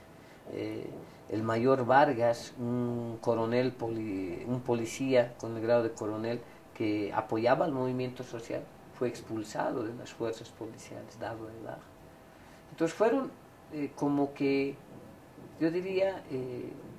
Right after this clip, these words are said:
correlación de muchas situaciones de, de reivindicaciones, ¿no? que, que se encauzaron en octubre del dos mil trece. Ahora, octubre del dos mil tres, si bien planteó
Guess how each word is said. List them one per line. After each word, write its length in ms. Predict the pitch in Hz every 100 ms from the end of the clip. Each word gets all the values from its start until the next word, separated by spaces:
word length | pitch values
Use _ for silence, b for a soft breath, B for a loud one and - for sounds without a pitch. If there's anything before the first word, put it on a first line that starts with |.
| - -
correlación 760 | 143 139 143 143 - 180 190 170
de 120 | 151
muchas 480 | 165 202 208 151 135
situaciones 840 | 135 123 123 123 143 147 135 123
de, 360 | 107 104 113 117 - - - - - - -
de 100 | 117
reivindicaciones, 1300 | 117 117 113 120 117 - 117 - 139 131 135 156 - - - - -
¿no? 180 | 120 196 - -
que, 260 | 113 101 92 - -
que 160 | 117
se 240 | 113 107 90
encauzaron 760 | 110 113 120 113 - 123 127 113
en 140 | 104
octubre 460 | 104 - 120 110 101
del 160 | 104
dos 200 | 104 104 110
mil 140 | 104 101
trece. 320 | 104 101 - - - B B B B B B B
Ahora, 520 | 131 170 220 226 - - -
octubre 440 | 165 - 220 226
del 180 | 180 160
dos 160 | 160 160
mil 240 | 185 180
tres, 220 | 170 170
si 160 | - 143
bien 300 | 139 170 165
planteó 800 | 147 117 120 139 135 143 139